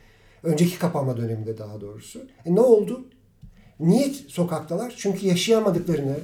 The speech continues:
evde yaşayamadıklarını söylemeye başladılar. O yüzden sokağa çıktılar. O yüzden, e, kısıtlamaları ortadan kaldırın, e, demeye başladılar. Var olamamak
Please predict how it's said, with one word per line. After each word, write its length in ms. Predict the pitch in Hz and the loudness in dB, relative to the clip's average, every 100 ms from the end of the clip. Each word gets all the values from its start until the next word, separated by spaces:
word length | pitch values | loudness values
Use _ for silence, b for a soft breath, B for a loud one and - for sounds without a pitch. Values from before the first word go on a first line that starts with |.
| - | -6
evde 200 | 160 196 | -4 0
yaşayamadıklarını 720 | 202 - 202 180 139 143 117 | 0 0 0 0 -2 -4 -8
söylemeye 500 | 110 117 110 107 107 | -8 -8 -8 -10 -12
başladılar. 420 | - - - - - _ B B | -16 -20 -20 -20 -20 _ B B
O 100 | 196 | 2
yüzden 180 | 190 175 | 4 2
sokağa 400 | 151 135 113 110 | 0 -8 -10 -12
çıktılar. 380 | - _ 113 113 _ B B | -16 _ -20 -20 _ B B
O 100 | 208 | 0
yüzden, 360 | 180 165 147 - | 2 0 -2 -10
e, 140 | 151 143 | -8 -8
kısıtlamaları 560 | - - 147 135 127 | -8 -8 -4 -2 -2
ortadan 360 | 123 117 123 123 120 - _ | -4 -8 -8 -8 -10 -18 _
kaldırın, 580 | - 156 156 165 139 - B B _ _ 180 | -8 -6 -2 0 -2 -6 B B _ _ -14
e, 200 | 135 139 | -8 -4
demeye 320 | 135 123 113 | -2 -2 -6
başladılar. 460 | 107 107 113 120 113 B B | -10 -12 -14 -14 -18 B B
Var 260 | 143 180 214 | 0 2 4
olamamak 640 | 233 247 233 233 233 - | 4 4 4 2 0 -8